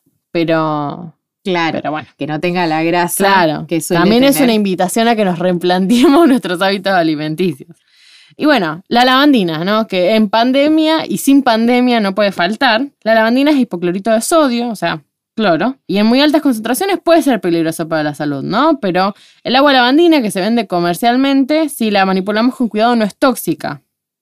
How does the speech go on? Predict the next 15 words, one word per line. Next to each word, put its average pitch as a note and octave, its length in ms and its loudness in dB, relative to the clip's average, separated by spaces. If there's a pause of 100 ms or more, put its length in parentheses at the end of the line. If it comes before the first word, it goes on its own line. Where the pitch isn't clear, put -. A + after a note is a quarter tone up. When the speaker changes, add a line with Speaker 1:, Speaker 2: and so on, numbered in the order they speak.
(120)
Speaker 1:
¿sí? F3 300 -2
De F3 180 0
hecho, A#3+ 220 -2
se G#3+ 120 -4
usa A3 200 0
para F#3+ 200 -2
potabilizar G#3+ 600 0
agua A#3 240 2
y A3 40 -2
para E3+ 180 -2
sanitizar E3 680 -4
frutas F3+ 360 -6
y E3 60 -4
verduras. A3+ 600 -2 (240)
Speaker 2:
Entonces, D4+ 640 -4